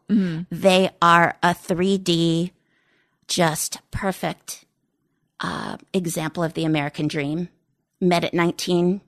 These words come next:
Speaker 2: came from nothing, made everything of themselves. Let's just put it this way, dot, dot, dot, the eighties were very good to the Coens. <laughs> Uh, all of us.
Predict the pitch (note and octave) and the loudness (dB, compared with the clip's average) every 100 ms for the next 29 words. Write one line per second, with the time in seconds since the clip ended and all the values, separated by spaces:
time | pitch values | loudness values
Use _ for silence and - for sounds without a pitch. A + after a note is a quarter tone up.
0 | _ _ - E3+ D#3+ E3+ D#3+ D3+ - D3+ | _ _ -2 -2 0 2 2 2 -2 -2
1 | D3+ C#3+ C3+ C3 D3 - C#3+ C3+ D3 C#3+ | 0 -2 -4 -4 -4 -4 -6 -4 -6 -4
2 | B2 A2+ - - A#3+ - A#3+ A3 F#3 F3+ | -4 -6 -6 -4 -2 -2 0 0 2 -2
3 | - E3+ D#3 E3+ E3+ F3+ F#3 F3 - D#3 | -2 -2 -2 0 0 0 -2 -2 0 2
4 | E3 - - E3 E3 D#3+ D3 D3 C#3 C#3 | 2 0 -2 -2 -2 -2 -2 -2 0 -4
5 | - - C#3 F#2 D#2 - - - A3+ - | -6 -10 -8 -10 -10 -16 -16 -2 0 0
6 | - - - - F3 E3+ E3+ D3+ A2+ C#2+ | -8 -16 -8 4 6 10 8 8 2 -4
7 | - | -8